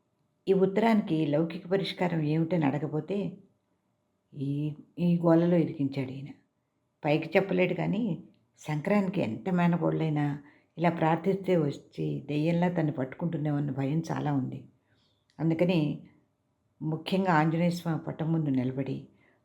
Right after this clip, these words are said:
హనుమాన్ చాలీసా చదివేసుకుని ఆ తర్వాత, "అమ్మా ఉమా, ఎక్కడున్నావో కానీ నా ప్రార్థన వల్ల నీకు ఆత్మశాంతి కలగాలమ్మా,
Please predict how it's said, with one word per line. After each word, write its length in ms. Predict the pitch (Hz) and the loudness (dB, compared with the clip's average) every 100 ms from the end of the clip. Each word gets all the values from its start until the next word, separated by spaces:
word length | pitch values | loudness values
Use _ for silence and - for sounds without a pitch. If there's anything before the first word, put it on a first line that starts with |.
| - | -2
హనుమాన్ 420 | 156 180 180 175 | 2 4 2 2
చాలీసా 320 | 160 151 165 | -2 -4 -6
చదివేసుకుని 760 | 156 139 131 151 - 131 131 131 151 | -6 -6 -2 -4 -4 -4 -4 -4 -6
ఆ 60 | |
తర్వాత, 540 | 151 147 156 - 135 131 - _ _ _ _ - | -6 -4 -4 -6 -10 -10 -16 _ _ _ _ -4
"అమ్మా 280 | 151 160 156 | 0 2 2
ఉమా, 460 | 143 147 151 151 - _ _ _ _ | 0 0 0 -2 -10 _ _ _ _
ఎక్కడున్నావో 600 | 165 175 175 170 160 151 | -2 0 4 4 4 0
కానీ 460 | 165 156 156 196 180 - _ _ - | -2 -4 -4 -4 -6 -14 _ _ -2
నా 120 | 160 | -2
ప్రార్థన 480 | 156 147 - 185 185 | 2 2 2 2 2
వల్ల 180 | 180 160 | 4 2
నీకు 320 | 151 139 139 | -2 -2 -2
ఆత్మశాంతి 600 | 139 - 170 175 175 165 | -2 0 -4 0 0 0
కలగాలమ్మా, 640 | 156 147 151 143 139 135 | -4 -4 -4 -4 -4 -6